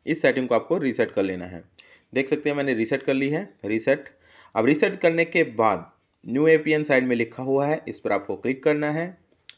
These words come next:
अब यहाँ पर आपको क्या क्या सेटिंग्स करनी है वो आप जान लीजिए। सबसे पहले है नेम, नेम में आपको क्या डालना है वो जान लीजिए। यहाँ पर आपको लिखना है, अ, Jio,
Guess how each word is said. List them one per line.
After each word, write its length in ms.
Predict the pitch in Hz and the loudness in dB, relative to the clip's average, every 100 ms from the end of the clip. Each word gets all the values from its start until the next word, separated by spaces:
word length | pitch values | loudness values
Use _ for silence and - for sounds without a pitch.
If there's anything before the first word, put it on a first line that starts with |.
| - | -10
अब 160 | - 123 | -6 -2
यहाँ 200 | 151 190 | 0 0
पर 140 | 190 | 2
आपको 220 | 170 - | 2 0
क्या 140 | 147 131 | -2 -2
क्या 140 | 131 | -2
सेटिंग्स 380 | 127 120 117 117 | -2 -2 -2 -6
करनी 240 | - 110 113 | -4 -4 -4
है 200 | 131 208 _ _ _ - | -6 -8 _ _ _ -6
वो 200 | 123 160 | 2 6
आप 240 | 127 - 117 | 6 2 -6
जान 160 | 113 107 | -2 -2
लीजिए। 360 | 87 85 85 78 | -2 -8 -14 -8
सबसे 360 | - 196 165 | 0 0 2
पहले 240 | 220 190 196 | 2 2 2
है 140 | 185 | 0
नेम, 340 | 190 120 95 82 - _ _ _ _ _ - | -2 -2 -4 -6 -12 _ _ _ _ _ -6
नेम 220 | 131 185 | 0 0
में 120 | 190 | 2
आपको 220 | 180 175 | 0 -2
क्या 180 | 160 143 | 0 2
डालना 320 | 123 107 98 | 2 2 0
है 200 | 101 147 - _ _ - - - | -6 -10 -14 _ _ -20 -20 -10
वो 240 | 135 160 | 2 4
जान 260 | 127 98 87 | 6 2 -2
लीजिए। 340 | 85 - - - _ | -10 -14 -20 -20 _
यहाँ 240 | 110 127 160 | -4 0 2
पर 140 | 156 | 2
आपको 200 | 131 - | 2 2
लिखना 300 | 107 101 101 | 0 -2 -6
है, 140 | 123 | -6
अ, 1400 | 208 - _ _ _ _ _ _ _ _ - 95 92 90 90 | -6 -10 _ _ _ _ _ _ _ _ -8 -2 -2 -2 -6
Jio, 320 | 95 156 147 | -4 2 4